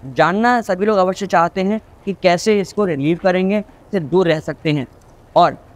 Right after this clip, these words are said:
अपने channel को आप subscribe कर लेंगे क्योंकि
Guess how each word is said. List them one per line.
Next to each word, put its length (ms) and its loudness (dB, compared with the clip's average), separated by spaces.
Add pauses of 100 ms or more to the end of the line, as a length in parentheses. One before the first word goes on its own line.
अपने 180 0
channel 360 0
को 160 -14
आप 180 0
subscribe 380 2
कर 140 0
लेंगे 340 0
क्योंकि 920 -4